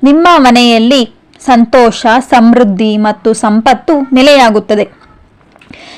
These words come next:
ಎರಡ್ ಸಾವಿರದ ಇಪ್ಪತ್ತೈದರ ಆಷಾಢದಲ್ಲಿ ನಾವು ಯಾವ ವಸ್ತುಗಳನ್ನು ದಾನ ಮಾಡಬೇಕು ಎಂಬುದನ್ನು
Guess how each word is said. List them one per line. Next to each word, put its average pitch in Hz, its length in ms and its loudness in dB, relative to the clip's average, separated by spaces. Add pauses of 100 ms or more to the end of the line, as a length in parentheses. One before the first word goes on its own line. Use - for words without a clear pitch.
(100)
ಎರಡ್ 269 200 0
ಸಾವಿರದ 381 300 2
ಇಪ್ಪತ್ತೈದರ 302 640 0
ಆಷಾಢದಲ್ಲಿ 262 1200 0
ನಾವು 240 280 2
ಯಾವ 226 360 0
ವಸ್ತುಗಳನ್ನು 233 760 0
ದಾನ 220 240 2
ಮಾಡಬೇಕು 226 560 0
ಎಂಬುದನ್ನು 220 720 -2